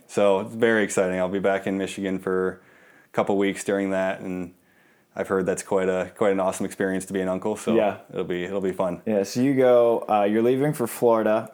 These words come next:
Speaker 2: um, tomorrow
Speaker 1: Yep.
Speaker 2: slash kinda tonight,
Speaker 1: Mm-hmm.
Speaker 2: and then you go to, back to Michigan.
Speaker 1: So I actually come back. So I'll go to Florida, play the Clearwater Nationals,
Speaker 2: Yeah.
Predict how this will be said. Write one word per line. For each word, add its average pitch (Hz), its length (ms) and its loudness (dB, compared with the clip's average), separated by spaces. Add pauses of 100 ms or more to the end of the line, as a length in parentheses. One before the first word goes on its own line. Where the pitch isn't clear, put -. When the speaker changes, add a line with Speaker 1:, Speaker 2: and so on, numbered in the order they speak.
(120)
Speaker 2:
um, 98 680 0 (360)
tomorrow 98 500 -2 (160)
Speaker 1:
Yep. 123 120 -2
Speaker 2:
slash 92 360 -2
kinda 92 320 -4
tonight, 90 460 -4
Speaker 1:
Mm-hmm. 87 260 -6 (100)
Speaker 2:
and 98 220 -2
then 98 500 0 (200)
you 104 160 -2
go 101 260 4
to, 98 300 2
back 101 280 0
to - 80 -6
Michigan. 143 520 -2 (640)
Speaker 1:
So 120 320 4
I 117 200 4
actually 147 340 2
come 123 320 0
back. 107 360 2 (140)
So - 120 -2
I'll 104 120 4
go 123 160 4
to 143 60 0
Florida, 117 400 4
play 107 600 0 (100)
the 101 460 2
Clearwater 104 360 2
Nationals, 95 600 -2
Speaker 2:
Yeah. 107 220 2